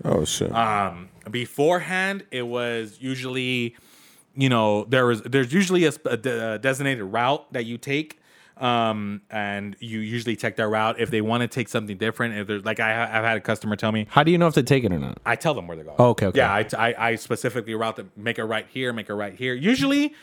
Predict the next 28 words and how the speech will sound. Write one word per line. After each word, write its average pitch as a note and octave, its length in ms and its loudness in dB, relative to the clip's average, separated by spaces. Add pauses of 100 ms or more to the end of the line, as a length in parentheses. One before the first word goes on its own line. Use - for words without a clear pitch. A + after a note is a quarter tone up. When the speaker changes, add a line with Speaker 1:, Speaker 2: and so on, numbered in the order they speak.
(300)
Speaker 2:
for D3+ 280 2
any F3 260 4
test - 400 2
drive, F#3+ 400 4
usually D3+ 320 2
where C3 160 2
you B2+ 80 0
go, C3+ 160 0
you'll A#2+ 180 2
notice A#2+ 300 -2
it A#2 80 -4
everywhere. B2+ 400 0
It's G#2 160 -10
four A#2 300 -2
rights. - 500 -8
Speaker 3:
Yeah. G2+ 240 4 (160)
Speaker 2:
Go A2+ 180 2
four, A#2+ 360 -2
make A2+ 240 -4
four C3+ 320 0
rights. C3+ 440 0
It G2+ 240 -6
doesn't A#2 240 -2
matter B2+ 160 -4
how B2+ 140 -4
far B2+ 300 0
it B2 80 -2
is, C3 200 -6